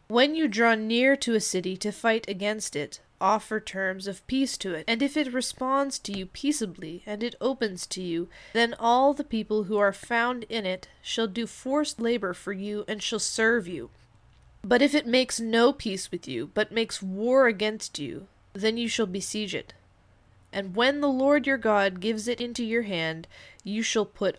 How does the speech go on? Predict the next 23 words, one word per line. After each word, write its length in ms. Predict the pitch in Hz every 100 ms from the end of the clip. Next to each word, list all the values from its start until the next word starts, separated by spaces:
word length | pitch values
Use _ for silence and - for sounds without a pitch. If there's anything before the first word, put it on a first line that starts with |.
| -
all 240 | 190 214
its 220 | 220 214
males 460 | 190 185 185 180 -
to 120 | -
the 120 | 170
sword, 500 | 151 - 175 151 143
the 80 | 160
women 500 | 196 233 226 165 160 -
and 140 | 190
the 80 | 190
little 340 | 208 240 247
ones, 480 | 175 165 135 147 - -
the 140 | 190
livestock, 880 | 202 208 220 233 - - 156 - - -
and 160 | 202 208
everything 420 | 226 269 277 262
else 300 | 214 208 -
in 80 | 208
the 80 |
city, 420 | 196 - 147 131 147 -
all 240 | 196 226
its 180 | 226 -
spoil, 580 | - - 220 220 170 160